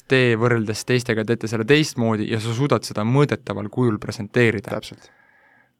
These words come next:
Speaker 1: Et muidu on ta lihtsalt sihuke turundussloogan või sihuke ilus, äh, ilus, äh, sõna, mida kuskilt välja öelda. Ja sa tahad nagu seda, sa, sa, sa pe-, sa pead need asjad kirja saama, sellest saab hiljem sinu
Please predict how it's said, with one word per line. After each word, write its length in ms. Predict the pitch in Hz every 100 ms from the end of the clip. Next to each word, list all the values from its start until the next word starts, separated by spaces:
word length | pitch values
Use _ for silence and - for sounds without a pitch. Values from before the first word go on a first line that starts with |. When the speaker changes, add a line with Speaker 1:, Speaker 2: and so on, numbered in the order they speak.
| _ -
Speaker 1:
Et 220 | 113 113
muidu 300 | 110 147 151
on 120 | 131 120
ta 80 | 113
lihtsalt 380 | 135 - 113
sihuke 200 | - 113
turundussloogan 920 | 113 135 143 117 104 - 123 117 104 101
või 100 | 107
sihuke 220 | 107 117
ilus, 300 | 123 110 -
äh, 320 | 104 104 101 92
ilus, 400 | 127 131 113 -
äh, 240 | 104 104 110
sõna, 300 | - 123 104
mida 220 | 104 -
kuskilt 300 | 113 - 117
välja 260 | 117 113 110
öelda. 300 | 110 101 104 - _ _ _ _ 98 -
Ja 300 | 127 110 104 - - - - - _
sa 160 | -
tahad 360 | - 139 156 120
nagu 280 | 104 101 101 104
seda, 340 | 123 110 107 104 - - - - - - _ _ _ _ -
sa, 140 | - -
sa, 160 | 131 123 123 127
sa 140 | - 127
pe-, 180 | 135 -
sa 140 | -
pead 240 | 117 170 156
need 80 | 131
asjad 160 | 123 -
kirja 180 | 131 117
saama, 200 | 107 104
sellest 360 | 151 170 131
saab 240 | 156 143 123
hiljem 300 | 151 131 107
sinu 220 | 107 139